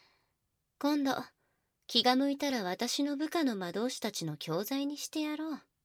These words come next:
みんな、オスをレイプしたくてたまらないのに、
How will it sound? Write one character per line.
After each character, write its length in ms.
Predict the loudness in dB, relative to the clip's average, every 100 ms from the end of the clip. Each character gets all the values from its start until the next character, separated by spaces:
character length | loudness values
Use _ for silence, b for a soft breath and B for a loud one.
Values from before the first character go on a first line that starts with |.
| _ _ _ b b b b _ _ _ -4
み 560 | 0 2 2 2 0
ん 160 | 0 -2
な、 300 | -2 -4 -10 _ _ -2
オ 140 | -2 0
ス 220 | -2 -2
を 140 | -2
レ 160 | -2 -2
イ 80 | -4
プ 160 | -8
し 140 | -10 -10
た 120 | -12
く 120 | -10
て 140 | -10
た 180 | -6 -6
ま 140 | -4 -4
ら 120 | -4
な 160 | -4
い 80 | -4
の 100 | -4
に、 360 | -4 -6 -8